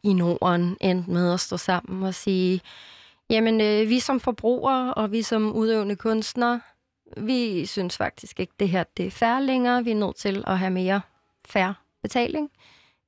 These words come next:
øh, mere bæredygtig adfærd på nettet." Øh, tænk, hvis det kunne smitte af.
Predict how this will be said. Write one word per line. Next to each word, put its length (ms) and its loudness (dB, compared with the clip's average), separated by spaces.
øh, 260 2
mere 180 4
bæredygtig 800 0
adfærd 360 0
på 120 -6
nettet." 320 0
Øh, 280 2
tænk, 260 0
hvis 180 -2
det 160 0
kunne 140 -6
smitte 340 0
af. 120 -4